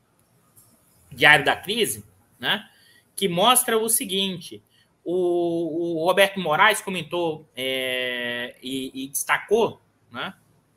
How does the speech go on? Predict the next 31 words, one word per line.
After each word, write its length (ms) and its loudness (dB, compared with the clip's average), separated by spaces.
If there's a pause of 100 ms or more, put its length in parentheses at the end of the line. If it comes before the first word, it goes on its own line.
(400)
que, 600 -2
é... 1500 2 (440)
eu 80 -2
tirei 280 2
aqui 220 -2
o, 420 -4
o 40 -12
slide, 380 -6 (280)
comentou 360 0
o 40 0
seguinte: 460 0
hoje 520 2
já 200 2
cinco 560 2
milhões, 560 -4
quatro 260 6
milhões 280 -2
de 40 -10
pessoas 560 0
têm 440 0
individualmente 720 -2
aplicações 480 -2
em 80 -4
bolsa. 480 -2 (920)
E 60 -4
uma 200 4
parte, 300 4
e 40 2
a 60 6
bolsa 460 0
brasileira, 1080 0